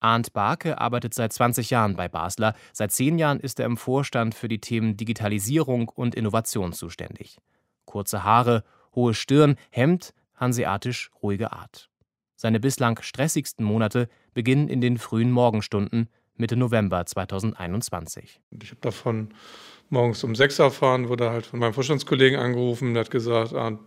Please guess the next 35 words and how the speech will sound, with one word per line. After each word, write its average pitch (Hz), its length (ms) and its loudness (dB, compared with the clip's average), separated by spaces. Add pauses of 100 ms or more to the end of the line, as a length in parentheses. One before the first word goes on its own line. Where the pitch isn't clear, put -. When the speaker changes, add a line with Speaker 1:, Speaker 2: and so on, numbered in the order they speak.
(220)
Speaker 2:
wir 202 340 -6
sind 117 180 0
verschlüsselt 151 520 2
worden. 135 480 4
Ich 113 100 -8
hab 127 120 -4
dann 120 200 -4
unseren, 113 380 -4
äh, 117 260 -4
I-T-Leiter 127 640 0
informiert. 117 640 -4
Eine 113 240 -6
gute 113 260 -8
Stunde 117 400 -6
später, 123 400 -2
so 113 100 -4
um 110 120 -4
sieben 113 240 -8
Uhr 110 80 -4
morgens, 110 400 -4
haben 110 100 -4
wir 107 80 -4
uns 107 180 -8
hier 113 200 -2
in 107 120 -6
so 107 100 -8
einer 104 640 -10
Kerngruppe 117 540 0
versammelt 113 640 0
und 104 140 -6
haben 101 160 -6
letztendlich 101 420 -10
weitere 104 260 -10
Schritte 104 320 -12
eingeleitet. 98 600 -14